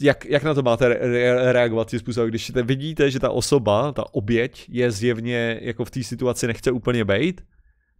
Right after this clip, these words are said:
ale, eh, teď jde o to, jako že, že nevyjádřila přímo jako ten, tu podporu, že jo? Kdyby to bylo aspoň nějakým jako pohledem nebo če-,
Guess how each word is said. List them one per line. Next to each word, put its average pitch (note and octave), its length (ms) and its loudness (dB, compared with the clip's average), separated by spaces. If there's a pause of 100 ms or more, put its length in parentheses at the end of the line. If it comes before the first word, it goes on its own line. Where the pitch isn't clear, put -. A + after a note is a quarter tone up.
(220)
ale, A#2 680 4 (1040)
eh, B2 40 2 (400)
teď B2+ 160 4
jde B2+ 80 6
o A#2+ 100 4
to, C3+ 100 6
jako B2 180 4
že, A#2+ 300 6
že C3 180 2
nevyjádřila B2 640 4
přímo B2 320 -2
jako B2 300 4 (460)
ten, B2 240 0
tu C#3 100 0
podporu, C3+ 520 2
že A2 120 -4
jo? G2+ 60 -2
Kdyby A#2 180 0
to A#2 80 -2
bylo B2 180 4
aspoň B2+ 200 -4
nějakým B2 300 2
jako B2 160 -2
pohledem B2 440 2
nebo A#2 200 0
če-, A2+ 180 -2